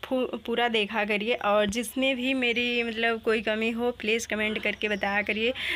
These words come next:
ताकि मैं सुधार लाऊं। और बस ऐसे ही साथ देते रहिए आप लोग। मुझे बहुत अच्छा लगता है, जो मुझे कमेंट करता है तो बहुत मुझे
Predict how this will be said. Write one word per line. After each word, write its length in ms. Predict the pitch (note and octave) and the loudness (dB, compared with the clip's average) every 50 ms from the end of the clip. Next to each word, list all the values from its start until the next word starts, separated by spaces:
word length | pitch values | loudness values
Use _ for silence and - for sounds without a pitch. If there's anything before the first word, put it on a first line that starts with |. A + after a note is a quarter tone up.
| - - | -2 0
ताकि 220 | - G3+ F#3+ G#3+ G#3+ | -2 -2 0 0 -2
मैं 160 | G#3+ G3 G#3 | 0 0 0
सुधार 480 | G3+ - A#3 G3+ F#3+ G3 G3+ F#3+ G3 G3+ | -2 -2 -4 -4 -2 -2 0 0 2 2
लाऊं। 420 | A#3 A3+ G3 F#3+ G3 G#3+ C4 D#4+ E4+ - - - - - - | 2 0 2 0 0 0 -2 -2 -4 -6 -12 -12 -12 -6 0
और 360 | - G3 F#3+ F#3 F#3+ F#3 F#3 - - - - - - - - - - - - B3+ | 2 2 4 4 2 0 0 -4 -4 -4 -4 -6 -8 -10 -12 -16 -18 -18 -12 -10
बस 460 | A#3 A3 A3+ A3+ A3 B3+ C4 C#4 - - - - E4 | -10 -8 -6 -2 0 2 2 2 0 -6 -10 -4 0
ऐसे 280 | F#3 G3+ G3 - - | 0 0 0 -2 -4
ही 400 | A3 G#3 A3 G#3+ A3 A3 G#3+ F#3 - - - - - - - - F#3+ - | -4 -2 -2 -2 -2 -2 -4 -4 -8 -10 -18 -20 -20 -18 -16 -16 -14 -8
साथ 320 | - - A3 F#3+ F#3+ G3+ G3+ - - - | -2 0 2 2 2 2 0 -4 -8 -4
देते 340 | G3 F#3+ F#3+ F#3 F#3+ - A3 | 0 0 0 0 0 0 0
रहिए 280 | G#3 G#3 G3+ G#3 G#3+ | 0 0 0 2 2
आप 220 | G#3+ G3 F3+ F3+ - - | 2 2 0 0 -2 -4
लोग। 200 | G3 G3 G#3 A3 A3+ - - - - - - - | -4 -2 -2 -4 -6 -8 -8 -8 -8 -8 -8 -4
मुझे 200 | G#3 G3+ - A#3+ | -4 -2 -2 -2
बहुत 300 | G#3 G#3+ A3 A3+ A3 G#3+ | -2 0 -2 -2 0 0
अच्छा 240 | G3+ G3+ - A#3 G#3+ | -2 -2 -2 -2 0
लगता 260 | G3+ G3 F#3 - G3+ | -2 -2 -2 -2 -2
है, 160 | G3+ G#3 G#3+ | 0 0 -2
जो 180 | G3+ - G#3+ G#3+ | -2 -2 -2 -2
मुझे 240 | G#3+ G#3+ G3+ - A3+ | -2 -2 -4 -4 -4
कमेंट 420 | - G#3 G3+ G3+ G#3 G#3 G3+ G#3 | -2 -2 0 0 0 0 -2 -2
करता 280 | F#3+ G3+ G3 F#3+ G#3+ G#3 | -2 -2 -2 0 -2 -4
है 140 | G#3 G#3+ | -2 -2
तो 100 | G3 G#3+ | -4 -2
बहुत 380 | G3+ F#3 F#3+ G3 G#3 G#3 G#3 - | -2 0 0 0 0 0 -2 -2
मुझे 420 | G3 G3 F#3+ F3+ - G#3 G3+ G#3 | -2 -2 -2 -2 0 0 0 0